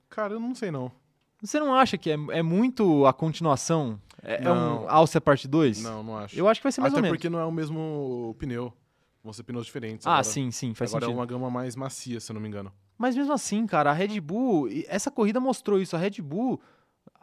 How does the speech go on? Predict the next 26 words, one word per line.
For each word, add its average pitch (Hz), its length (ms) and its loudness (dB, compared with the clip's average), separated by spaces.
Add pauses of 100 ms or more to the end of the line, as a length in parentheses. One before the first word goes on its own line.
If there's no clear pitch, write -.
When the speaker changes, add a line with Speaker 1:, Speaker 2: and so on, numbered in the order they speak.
(300)
Speaker 2:
criou 208 240 6
uma 330 120 6
distância 196 440 4
ali 160 160 4
da 156 80 4
Speaker 1:
Não, 147 100 4
Speaker 2:
Mercedes 277 300 4
que 277 80 2
é - 20 6
absurda. 254 460 2
Speaker 1:
mas 208 140 0
eu 208 100 0
acho 214 140 -2
que 214 60 -4
é - 20 -2
mais 196 240 -2
em 202 40 -4
ritmo 202 460 -6
de, 180 960 -4
de 165 440 -10
corrida. 143 520 -8 (380)
Na 131 80 -12
casca, 151 260 -4 (100)
tipo, - 140 -18 (220)
por, 170 100 -8
por, 180 200 -2